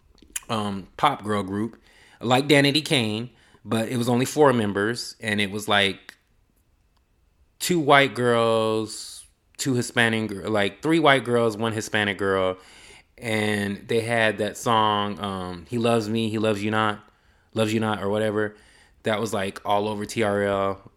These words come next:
This is for my millenni-, millennials out <laughs> there. Um, Gen Z would not know who this group is. But anyways, moving on to the next story.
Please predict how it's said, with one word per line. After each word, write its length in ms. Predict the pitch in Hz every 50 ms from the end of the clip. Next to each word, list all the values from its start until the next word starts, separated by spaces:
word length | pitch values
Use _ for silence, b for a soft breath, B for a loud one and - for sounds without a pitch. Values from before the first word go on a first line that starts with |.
| _ _ -
This 220 | 98 104 - -
is 80 | 143 139
for 100 | 151 151
my 80 | 151 156
millenni-, 320 | 156 160 156 147 143 123
millennials 560 | 113 123 127 127 127 135 139 135 127 117 107
out 200 | 113 104 101 -
<laughs> 240 | - 107 - - -
there. 340 | - 120 113 117 107 101 - _ -
Um, 280 | - 110 104 101 98
Gen 160 | 98 120 139 135
Z 180 | 113 135 131
would 160 | 117 107 104
not 260 | 101 107 113 110 95 117
know 160 | 113 107 107
who 240 | 104 107 104 101 98
this 200 | 95 98 95 -
group 240 | 95 95 90 -
is. 160 | 87 85 85 90
But 120 | 123 143
anyways, 340 | 170 156 135 120 113 110 - B B B B B B B B B B
moving 220 | 175 220 233 240
on 80 | 226 220
to 100 | - 202
the 80 | 190
next 180 | 180 170 160 -
story. 440 | - - 131 123 120 120 123 123